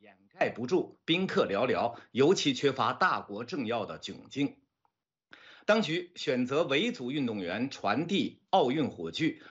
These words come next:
转移外界谴责北京在新疆践踏人权的视线，作秀和传递政治讯息的意图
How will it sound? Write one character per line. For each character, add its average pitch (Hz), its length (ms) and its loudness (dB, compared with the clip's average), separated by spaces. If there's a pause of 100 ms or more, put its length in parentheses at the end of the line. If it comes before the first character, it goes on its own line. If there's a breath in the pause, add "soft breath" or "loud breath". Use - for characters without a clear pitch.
转 120 260 4
移 139 80 2
外 165 200 4
界 131 220 -2
谴 95 280 -8
责 147 100 -2
北 82 220 -4
京 175 320 0 (200 loud breath)
在 123 260 0
新 156 340 -4
疆 160 340 0
践 120 300 -6
踏 110 200 -4
人 92 280 -4
权 - 200 -6
的 127 100 -2
视 107 260 -4
线， 90 320 -4 (400 soft breath)
作 185 260 6
秀 - 400 0
和 - 240 0
传 110 380 2
递 139 200 2
政 202 300 2
治 95 140 -6
讯 127 260 2
息 117 160 -2
的 110 80 0
意 117 220 2
图 107 420 0